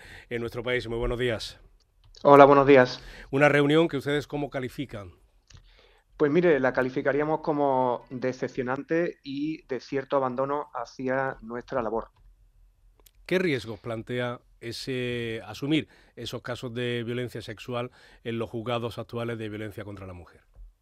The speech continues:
Speaker 2: Pues mire, eh, igualmente le, le indico que llevamos más de prácticamente un año, eh, intentando hacer ver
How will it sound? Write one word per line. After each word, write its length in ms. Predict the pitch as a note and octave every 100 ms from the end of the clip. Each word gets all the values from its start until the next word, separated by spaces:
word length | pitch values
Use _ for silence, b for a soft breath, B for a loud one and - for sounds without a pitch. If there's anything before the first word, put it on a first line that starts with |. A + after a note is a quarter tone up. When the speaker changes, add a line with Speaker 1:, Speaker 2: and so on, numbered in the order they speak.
| _ _ -
Speaker 2:
Pues 160 | C3
mire, 320 | C#3 D#3+ C3 -
eh, 260 | C#3 C3 C3
igualmente 540 | - C3+ D3 D#3 D#3 E3
le, 120 | C#3+
le 180 | B2+ A2+
indico 480 | A2+ B2+ D3 C#3+ C#3
que 400 | B2 A#2+ B2+ C3
llevamos 300 | A#2 B2 C3
más 180 | C3 A#2
de 500 | B2 A#2 A2 G#2 -
prácticamente 640 | B2+ B2 B2 A#2 A#2 A2+ A#2
un 100 | A#2+
año, 360 | C3 B2+ C3 C#3
eh, 240 | G#2+ G2+ G2
intentando 760 | A2+ G#2+ G#2+ A#2 A#2+ A#2+ B2+
hacer 280 | A2 - B2+
ver 240 | A#2 C3+